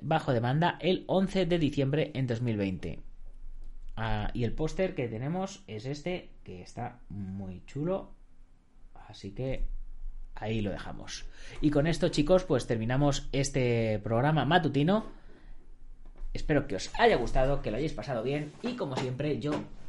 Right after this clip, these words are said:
antes de despedirme, tengo que mencionar a los patrocinadores.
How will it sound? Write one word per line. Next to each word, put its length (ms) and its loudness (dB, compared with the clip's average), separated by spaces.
antes 300 2
de 80 0
despedirme, 680 0
tengo 320 0
que 140 2
mencionar 520 0
a 220 0
los 320 2
patrocinadores. 960 6